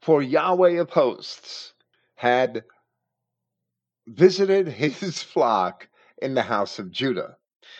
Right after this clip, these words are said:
and has made them as his goodly horse in the battle. The Old Testament explains that there was a problem with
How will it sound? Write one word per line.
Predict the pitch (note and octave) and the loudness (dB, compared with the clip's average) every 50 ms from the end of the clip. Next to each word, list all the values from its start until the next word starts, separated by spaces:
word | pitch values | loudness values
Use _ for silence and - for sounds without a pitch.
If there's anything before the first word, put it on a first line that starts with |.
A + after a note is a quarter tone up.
| - _ - | -20 _ -6
and | - A#2+ C3 B2+ | -2 -2 -2 2
has | A#2+ C3+ C3 B2 A2 - A2 | 4 4 4 4 2 -4 -6
made | A2+ A#2 C#3 F3 G3+ G3 E3 | 0 2 2 4 2 0 -2
them | D3+ D#3+ D#3+ D#3+ D#3 D3+ - _ - | -2 0 0 0 -2 -6 -12 _ -4
as | A#2+ B2 A#2+ A2+ - | 0 0 0 0 0
his | - B2 A2 G2+ F2+ - | -4 -4 -4 -4 -8 -10
goodly | - C#3+ D#3+ F3+ G#3 G3+ F3+ | -2 0 0 0 2 0 0
horse | C#3+ B2+ C3 A#2+ A2 G#2 G2+ - - - - _ - | 0 0 0 0 0 -2 -4 -8 -12 -14 -14 _ -12
in | A2 A#2 | -6 -2
the | B2 A#2+ | -2 -2
battle. | G#2 - E2 D2 C#2 - G1+ G1+ - _ _ _ _ _ _ _ _ _ _ _ _ _ _ - - - - - - - | 0 -2 -4 -4 -6 -10 -12 -16 -18 _ _ _ _ _ _ _ _ _ _ _ _ _ _ -20 -20 -20 -20 -20 -12 -4
The | A#2 C#3+ D3 C3 - - | 0 0 0 0 2 6
Old | C#3 D#3+ F#3 G#3 G#3 - | 6 6 6 6 2 -6
Testament | - - G3 F3+ F#3 - E3+ F3+ G3+ G3 | -2 0 0 0 0 -4 -10 -10 -8 -8
explains | G3 - - - - A3 C4 C4 F#3 A2 F2 D#2+ - - | -8 -12 -14 -10 -6 -6 -6 -6 -6 -12 -14 -14 -8 -6
that | C3+ B2 | -6 -4
there | B2 D#3 | -2 -2
was | D3 D3 C3 - | -2 -2 -2 0
a | C#3 A#2+ B2 | -2 -2 -2
problem | - - - G#3 A3 G#3 F3 E3+ D3+ C#3 | -4 -6 -4 -2 -2 -2 -2 -4 -4 -2
with | C3+ C3 B2 - | -2 -4 -4 -4